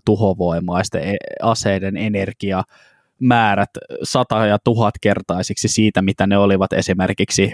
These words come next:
pudotettuna Hiroshimaan tai Nagasakiin. Mutta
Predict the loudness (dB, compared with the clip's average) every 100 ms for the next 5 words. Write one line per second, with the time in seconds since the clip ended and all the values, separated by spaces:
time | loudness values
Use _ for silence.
0 | 0 2 2 0 -2 0 0 2 2 2
1 | -2 -2 -2 0 0 2 0 -2 -4 -4
2 | -4 -4 -4 -10 -16 -6 -2 -2 0 -2